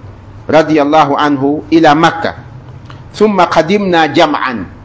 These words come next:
أي قدمنا مزدلفة، "فصلى الصلاتين"، بمعنى ابن مسعود، هذا الآن رواية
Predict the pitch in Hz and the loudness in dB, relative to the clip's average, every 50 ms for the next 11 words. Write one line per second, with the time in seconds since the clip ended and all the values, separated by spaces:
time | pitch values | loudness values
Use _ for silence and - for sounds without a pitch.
0 | - - - - - - - - - 123 135 151 147 - 143 131 143 170 165 151 | -20 -20 -20 -20 -20 -20 -16 -8 -6 -4 -4 -4 -6 -6 -6 -4 -4 -4 -2 -2
1 | 143 135 127 131 139 123 107 123 117 110 101 90 - 85 - - - - - - | -2 -2 -2 -2 -4 -4 -2 -4 -4 -4 -4 -6 -8 -12 -14 -14 -18 -20 -20 -20
2 | - - - - - - - - - - - - - - - 147 147 - - 220 | -20 -20 -20 -20 -20 -20 -20 -20 -20 -20 -20 -20 -8 -2 0 0 0 2 0 0
3 | 233 220 202 196 185 175 - - 156 139 143 135 131 131 - 156 151 143 127 107 | 0 2 2 0 0 0 0 -2 -2 0 0 0 0 -2 -2 -4 -4 -2 -4 -6
4 | 95 90 - - - - - - - 131 151 165 135 143 143 143 - - 302 147 | -8 -10 -14 -18 -20 -20 -12 -4 -2 -2 0 0 -2 -2 -4 -2 -2 -2 -2 0
5 | 151 147 139 139 - - 170 143 107 - 127 147 156 135 131 127 113 160 180 185 | 0 -2 -2 -2 -2 -2 -2 -2 -2 -2 0 0 0 0 0 0 0 0 -2 -2
6 | 170 127 131 143 147 160 175 185 180 175 180 185 - | -2 -2 0 2 2 2 2 2 0 -2 -2 -4 -6